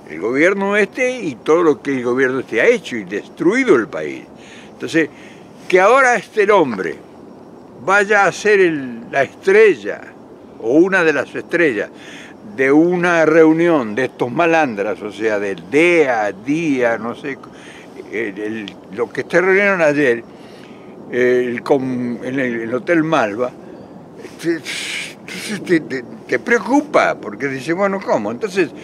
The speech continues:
¿este tipo es cómplice o, o es afín a él o es un agente encubierto? ¿Qué, cuál es el, ese, yo, o sea, vos ves que yo, dos o tres videos anteriores,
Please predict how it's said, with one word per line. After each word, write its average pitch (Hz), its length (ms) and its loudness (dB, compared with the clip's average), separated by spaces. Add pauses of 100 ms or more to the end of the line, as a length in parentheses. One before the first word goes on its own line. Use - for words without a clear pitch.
(560)
¿este 165 280 2
tipo 156 440 4
es 120 440 2 (100)
cómplice 240 760 4
o, 135 80 6
o 117 840 0
es - 320 -8
afín 220 640 -2
a 185 180 4
él 247 280 4
o 175 200 6
es 131 140 0
un 151 100 -2
agente 143 460 0
encubierto? 160 1000 2
¿Qué, - 200 -10 (500)
cuál 262 220 4
es 208 80 6
el, 139 640 2 (840)
ese, 359 320 4 (340)
yo, 190 140 6 (720)
o - 60 -12
sea, 120 220 0
vos 170 280 4
ves 214 140 6
que 170 180 0
yo, 160 240 6
dos 139 220 0
o 151 80 2
tres 151 160 0
videos 165 240 4
anteriores, 175 580 2